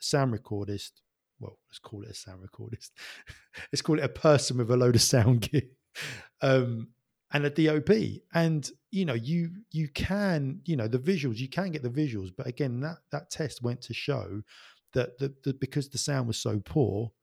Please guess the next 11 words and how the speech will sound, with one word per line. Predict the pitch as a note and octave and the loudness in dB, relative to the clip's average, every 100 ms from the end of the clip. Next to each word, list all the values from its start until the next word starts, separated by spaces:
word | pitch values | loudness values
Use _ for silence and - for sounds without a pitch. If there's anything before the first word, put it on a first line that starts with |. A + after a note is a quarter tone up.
| _ _ _ _ _ _ _ _ | _ _ _ _ _ _ _ _
you | C#3 | -2
know, | B2 A2+ | -2 -2
people | C3 C#3+ C3+ B2+ A#2+ A2+ | 0 0 0 -2 -2 0
were | C3 C3+ B2+ B2 - - | 4 6 6 0 -8 -4
pointing | C#3 B2 C#3 | -2 -2 -2
out, | C#3+ D3 | -2 2
"Yeah, | G#3+ | 6
it | E3 | 8
was | C#3 | 10
a | |
good | D#3 A3 F#3+ | 10 12 10